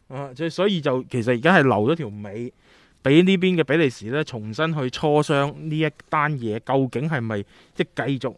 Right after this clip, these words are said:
噉樣停落去，定抑或係有機會係重新開啟？其實當時佢嗰陣時話決定之後，再話有個大會呢，都叫留咗少少嘅空間畀佢哋去做一個嘅即係反轉㗎啦。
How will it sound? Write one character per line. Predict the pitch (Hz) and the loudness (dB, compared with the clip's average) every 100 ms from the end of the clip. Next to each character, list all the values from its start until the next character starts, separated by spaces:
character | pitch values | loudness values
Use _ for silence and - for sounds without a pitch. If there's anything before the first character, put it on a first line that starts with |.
| _ | _
噉 | 117 139 | -8 -4
樣 | 160 | -4
停 | 151 92 | -4 -8
落 | 110 110 | -8 -6
去， | 120 | -8
定 | 117 120 131 | -6 -8 -6
抑 | 170 - 139 | -6 -6 -6
或 | 123 | -6
係 | 107 117 | -4 -4
有 | 123 | -4
機 | 135 165 | -2 -4
會 | 127 110 | -4 -8
係 | |
重 | 98 95 | -10 -10
新 | 139 | -8
開 | 143 127 | -6 -8
啟？ | - 98 - _ _ _ | -10 -18 -18 _ _ _
其 | 147 | 0
實 | |
當 | 180 240 | 8 8
時 | 226 107 | 8 2
佢 | - 139 147 160 | 0 4 4 6
嗰 | 170 190 | 6 6
陣 | |
時 | 139 110 | 4 -4
話 | 107 | -6
決 | 147 | -6
定 | 135 117 | -8 -8
之 | 143 | -6
後， | 160 113 | -6 -6
再 | 127 131 135 | -4 -2 -2
話 | 117 113 | -4 -6
有 | 117 | -6
個 | 135 | -8
大 | 107 107 | -8 -10
會 | 120 107 135 | -10 -8 -4
呢， | 165 - - - | -4 -6 -16 -6
都 | 185 | 0
叫 | 160 | 2
留 | 123 98 104 | 0 -2 -2
咗 | 151 | -4
少 | - 131 | -2 -6
少 | 139 | -2
嘅 | 139 | -4
空 | 127 139 135 | -4 -6 -4
間 | 139 131 | -4 -4
畀 | 120 | -6
佢 | 131 | -6
哋 | 110 104 | -4 -6
去 | 113 | -6
做 | 101 131 | -6 -4
一 | |
個 | 123 | -4
嘅 | 110 107 98 - - - | -6 -6 -10 -14 -10 -6
即 | |
係 | 165 | -4
反 | 113 139 147 | -4 -6 -8
轉 | 117 107 | -10 -12
㗎 | |
啦。 | 104 | -12